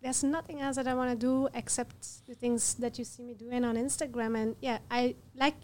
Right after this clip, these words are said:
like you say, you wanna improve yourself every day. And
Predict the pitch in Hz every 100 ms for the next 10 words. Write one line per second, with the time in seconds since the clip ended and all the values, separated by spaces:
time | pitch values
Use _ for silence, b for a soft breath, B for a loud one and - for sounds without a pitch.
0 | - 254 269 240 - 220 202 185 b b
1 | b 233 220 262 262 233 - 269 254 220
2 | - 214 208 208 - - 262 269 254 220
3 | 196 220 311 b b b b - - 247
4 | 254 254